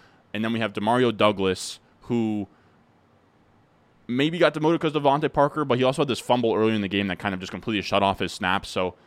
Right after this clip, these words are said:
something to monitor with Demario Douglas. He sort of was showing some decent peripherals through that first game, right? One point nine yards per route run, twenty-nine percent target per route run are both really nice numbers. Then you have Tyler Scott. Just, I mean,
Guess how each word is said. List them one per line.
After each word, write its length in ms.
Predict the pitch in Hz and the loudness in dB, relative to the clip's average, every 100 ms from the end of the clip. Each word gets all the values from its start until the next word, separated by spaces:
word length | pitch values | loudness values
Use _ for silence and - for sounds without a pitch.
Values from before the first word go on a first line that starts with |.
| _ | _
something 200 | - 180 | -4 -2
to 80 | 170 | 2
monitor 360 | 131 131 131 139 | 4 2 2 -2
with 120 | 123 | 0
Demario 340 | 123 123 120 | 2 4 4
Douglas. 300 | 117 120 120 | 4 2 0
He 80 | 120 | -4
sort 180 | 165 190 | 0 0
of 120 | 151 | 0
was 120 | 135 | -4
showing 520 | - 131 135 127 117 - - - _ | 0 0 2 2 -2 -4 -16 -20 _
some 280 | - 135 113 | 0 2 2
decent 420 | - 123 135 113 | 2 0 2 -2
peripherals 880 | 120 117 - 110 104 98 92 - - _ _ _ | 2 0 2 2 2 0 -4 -10 -16 _ _ _
through 500 | - - 120 131 120 | -14 -4 2 4 4
that 200 | 113 - | 2 2
first 300 | 113 104 - | 0 0 0
game, 240 | 98 95 | 0 0
right? 80 | 98 | 0
One 200 | 101 117 | 0 0
point 180 | 120 113 | 0 0
nine 140 | 107 | 2
yards 220 | 104 101 | 2 2
per 100 | 110 | 2
route 120 | 98 | 4
run, 180 | 90 95 | 4 0
twenty-nine 320 | - 107 98 | 0 -2 -2
percent 240 | 95 101 92 | -4 -6 -4
target 200 | 95 95 | -4 -2
per 80 | 92 | -4
route 100 | 73 | -2
run 260 | 92 90 - _ - | -4 -6 -12 _ -6
are 100 | 98 | -2
both 220 | 101 - | -2 -2
really 240 | 98 113 | 0 0
nice 240 | 107 101 110 | 0 -4 -2
numbers. 480 | 113 117 113 110 - _ _ | -2 0 -2 -4 -14 _ _
Then 140 | 117 147 | -2 0
you 60 | |
have 100 | 131 | 0
Tyler 200 | 131 123 | 0 0
Scott. 400 | 110 110 110 - - _ _ _ _ _ _ _ _ _ 120 | 2 2 2 0 -8 _ _ _ _ _ _ _ _ _ -6
Just, 440 | 117 147 143 - - | 0 0 0 -8 -2
I 80 | 113 | 2
mean, 320 | 123 117 | 2 0